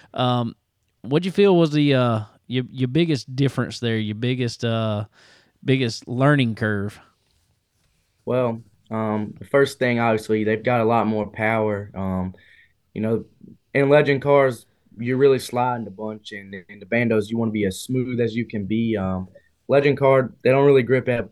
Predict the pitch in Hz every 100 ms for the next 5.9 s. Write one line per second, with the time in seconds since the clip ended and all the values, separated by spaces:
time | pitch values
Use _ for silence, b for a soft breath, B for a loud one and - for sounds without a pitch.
0 | - 113 113 110 107 95 87 107 104 95
1 | 98 95 101 101 107 - 104 - 104 101
2 | 107 95 110 104 90 - 101 101 101 95
3 | 104 104 98 98 95 90 - 95 92 92
4 | 92 - b _ _ _ 95 101 95 -
5 | - - 120 120 113 127 135 110 95